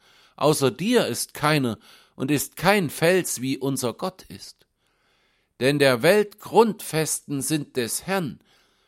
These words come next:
und er hat die Erde darauf gesetzt.“ Es fällt auf,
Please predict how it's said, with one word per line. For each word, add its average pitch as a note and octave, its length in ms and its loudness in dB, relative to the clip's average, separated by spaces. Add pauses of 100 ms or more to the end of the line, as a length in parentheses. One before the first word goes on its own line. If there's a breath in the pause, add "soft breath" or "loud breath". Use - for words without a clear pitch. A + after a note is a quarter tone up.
(120 soft breath)
und - 280 -8
er F#3+ 260 4
hat A2+ 160 -2
die - 160 -6
Erde C3 280 -2
darauf G#2+ 440 -4
gesetzt.“ - 680 -14 (2000)
Es - 160 -10
fällt F#3+ 220 0
auf, B2+ 360 -2